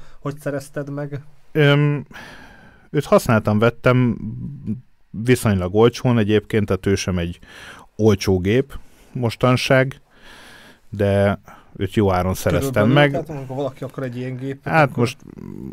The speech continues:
Speaker 2: ilyen kétszáz-kétszázötven euró körül vannak szerintem ezek a gépek. A Minoltának ő az utolsó előtti szériája, aki még nem volt, ö,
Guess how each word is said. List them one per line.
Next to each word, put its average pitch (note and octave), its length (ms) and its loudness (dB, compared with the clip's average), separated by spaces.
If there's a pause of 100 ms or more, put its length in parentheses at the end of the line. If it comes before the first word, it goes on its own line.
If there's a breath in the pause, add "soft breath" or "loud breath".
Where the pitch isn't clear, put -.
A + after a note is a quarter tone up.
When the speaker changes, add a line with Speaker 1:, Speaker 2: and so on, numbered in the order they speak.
(1080 loud breath)
Speaker 2:
ilyen G2+ 380 0
kétszáz-kétszázötven F#2+ 1200 -2
euró E2 300 -4
körül D#2 360 -8 (600)
vannak D#2+ 300 -8
szerintem D#2 580 -8 (680 loud breath)
ezek F2 340 -6
a E2 60 -8
gépek. C#3 640 2 (600)
A A2 220 0
Minoltának G#2 760 4
ő G2+ 120 2
az F#2+ 100 2
utolsó G2+ 520 2
előtti F#2 400 -2
szériája, F2 680 -2
aki E2+ 220 -8
még E2+ 160 -4
nem E2+ 200 -6
volt, D#2+ 400 -10 (260 soft breath)
ö, D#2+ 320 -6